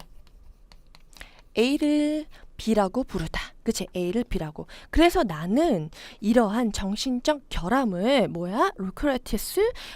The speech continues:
문제라고 불렀는데 그게 after, 어, call after 문-, 어, 이름을 따서 짓는 거죠. 뭘? 라틴 포레 뭐야? 필라소퍼.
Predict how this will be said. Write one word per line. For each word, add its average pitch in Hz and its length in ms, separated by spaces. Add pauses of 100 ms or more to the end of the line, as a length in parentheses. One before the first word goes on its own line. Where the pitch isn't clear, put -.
(120)
문제라고 196 600
불렀는데 175 800 (640)
그게 - 300 (100)
after, 180 580
어, 175 160 (100)
call 269 320
after 175 380 (160)
문-, 180 180 (120)
어, 160 380
이름을 233 320
따서 - 420 (140)
짓는 208 260
거죠. 190 380 (300)
뭘? 247 440 (1080)
라틴 190 420
포레 254 500 (180)
뭐야? 202 500 (220)
필라소퍼. 202 640